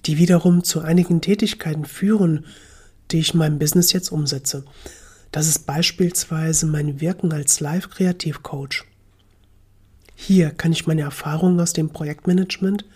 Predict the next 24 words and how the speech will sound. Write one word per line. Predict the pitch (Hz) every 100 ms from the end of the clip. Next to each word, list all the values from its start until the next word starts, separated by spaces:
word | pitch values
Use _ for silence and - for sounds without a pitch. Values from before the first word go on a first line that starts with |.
| _ _ _ - - -
der | 165
Energie-, | 170 160 160 175
Bewusstseinsarbeit | 175 151 175 - - 185 175 175 175 180 175
und | 175 175
Kreativität | - 170 165 165 165 - 202 202
kombinieren | - 165 156 156 190 214 165
und | 143 139 -
das | 180 220 -
weitergeben, | 180 180 180 170 170 165 170 165 - - - - - - - - -
was | 151
ich | 147
unter | 165 151
anderem | 151 175 175 160
in |
meiner | 151 147 151
Entwicklung | 147 - 175 - 180
erlebt | 175 160 147 -
habe. | 151 147 147 143 - - - - - - - _
Damit | 160 190
habe | 196
ich | 196 -
mir | 190
mein | 175 165 160
eigenes | - 175 196 208 214 -